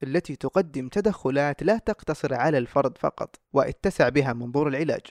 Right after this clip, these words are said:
يرى النقديون أن العلاج النفسي الرسمي ليس هو النوع الوحيد فقط من المساعدة الذي يمكن أن يقدمه الاختصاص النفسي لمن يعيش تحت وطأة المشقة،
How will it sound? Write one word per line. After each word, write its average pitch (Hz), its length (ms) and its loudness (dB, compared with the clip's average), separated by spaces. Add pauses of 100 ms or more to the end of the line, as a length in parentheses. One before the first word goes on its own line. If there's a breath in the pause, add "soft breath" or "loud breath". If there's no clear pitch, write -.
(140)
يرى 226 140 6
النقديون 156 640 2
أن 220 140 0
العلاج 170 460 2
النفسي 135 420 0
الرسمي 127 580 0
ليس 196 280 4
هو 156 220 2
النوع 175 320 2
الوحيد 151 480 2
فقط 175 440 -4
من 165 160 4
المساعدة 143 720 2
الذي 180 440 0
يمكن 190 400 0 (100)
أن 170 100 -6
يقدمه 151 560 -4
الاختصاص 156 600 -4
النفسي 135 480 -4
لمن 214 320 2
يعيش 147 600 -2
تحت - 300 -4
وطأة 190 420 2
المشقة، - 600 -4